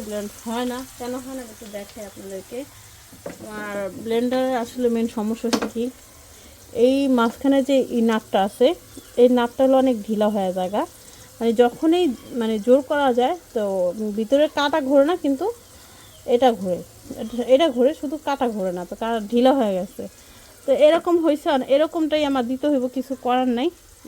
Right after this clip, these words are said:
হ্যাঁ, কী আর করব, মেয়ের জন্য রান্না করব বলছি, তার উপর আবার ইয়েও নাই। তো এটাই আমি দিয়ে দিতেছি অল্প একটু পরিমাণে,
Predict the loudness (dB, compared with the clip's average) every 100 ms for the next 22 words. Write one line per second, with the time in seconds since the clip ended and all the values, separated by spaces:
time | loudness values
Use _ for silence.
0 | -18 -14 -14 -16 -20 -20 -20 -20 -20 -20
1 | -20 -20 -20 -20 -20 -6 0 0 2 0
2 | 0 0 -2 -6 -16 -20 -20 -20 -20 -20
3 | -20 -20 -20 -20 -20 -20 -20 -20 -20 -20
4 | -8 -4 -2 -2 -2 0 0 0 0 0
5 | 0 0 -4 -2 -6 -6 -10 -20 -20 -20
6 | -10 -6 -6 -6 -6 -4 -2 -4 -6 -14
7 | -20 -20 -10 -2 0 2 0 -2 -4 -10
8 | -20 -20 -20 -12 2 4 4 2 2 2
9 | 0 -2 -2 -6 -4 -8 -8 -18 -20 -20
10 | -20 -20 -4 0 0 -2 -8 -4 -2 -2
11 | -4